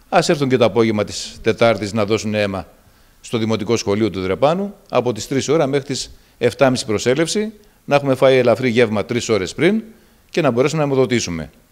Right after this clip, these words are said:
Ο καθένας κάνει την καρτούλα του και τη χ-, όταν χρειαστεί αίμα, αυτό εξυπηρετείται. Εμείς, σαν σύλλογος, δεν κάνουμε διαχείριση αίματος, το τονίζουμε πολλές φορές για να γίνει κατανοητό. Επομένως, ο καθένας δίνει αίμα για τον εαυτό, την οικογένειά του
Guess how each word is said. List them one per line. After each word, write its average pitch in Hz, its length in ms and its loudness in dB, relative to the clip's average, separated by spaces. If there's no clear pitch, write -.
Ο 120 80 0
καθένας 151 360 2
κάνει 151 160 0
την 123 100 -4
καρτούλα 135 420 0
του 185 140 -6
και 151 240 -2
τη 127 100 -2
χ-, 117 160 -12
όταν 147 260 0
χρειαστεί 120 360 0
αίμα, 165 260 0
αυτό 147 160 -2
εξυπηρετείται. 131 580 0
Εμείς, 117 160 -2
σαν 117 100 -8
σύλλογος, 151 340 -4
δεν 131 160 0
κάνουμε 147 200 0
διαχείριση 123 420 2
αίματος, 147 260 -4
το 120 120 -2
τονίζουμε 135 340 0
πολλές 135 260 -2
φορές 151 340 -4
για 123 100 0
να 117 60 2
γίνει 139 160 0
κατανοητό. 120 540 4
Επομένως, 135 460 0
ο - 120 -6
καθένας 123 380 0
δίνει 135 180 -2
αίμα 143 140 0
για 131 120 0
τον 117 160 -2
εαυτό, 110 220 -2
την 127 140 -4
οικογένειά 120 480 0
του 170 140 -4